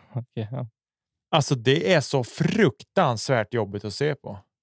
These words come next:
Speaker 1: Är det någon som tar tian där, eller? Är det nian hon tar?
Speaker 2: Ja, jag tror att de... Jag vet inte, hur spelar de hål sjutton? Spelar de som en par fyra, eller?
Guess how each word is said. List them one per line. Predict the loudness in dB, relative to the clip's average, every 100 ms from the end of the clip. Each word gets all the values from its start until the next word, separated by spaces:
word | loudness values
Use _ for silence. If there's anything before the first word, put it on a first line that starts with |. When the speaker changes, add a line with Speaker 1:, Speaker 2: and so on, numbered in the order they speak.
| _
Speaker 1:
Är | -2
det | 2
någon | 4 4
som | 4
tar | 4
tian | 0 2 2 0
där, | -4 -6
eller? | -6 -8 _
Är | 0
det | 2
nian | 2 0 0 -2 -4
hon | -10 -14 -14
tar? | -14 -14 _ _ _ -12 -10 -10 -18 _ _ _ _ _
Speaker 2:
Ja, | -4 4 6 6
jag | 4
tror | 0 2 2
att | 2
de... | 0 0 -2 -6
Jag | -4
vet | -2
inte, | 0
hur | 0
spelar | 0 0 0 2
de | 0
hål | 0 0
sjutton? | -2 -6
Spelar | -6 -2 0
de |
som | 0
en | -2
par | 0 0
fyra, | 0 -2 0 -2
eller? | -2 -6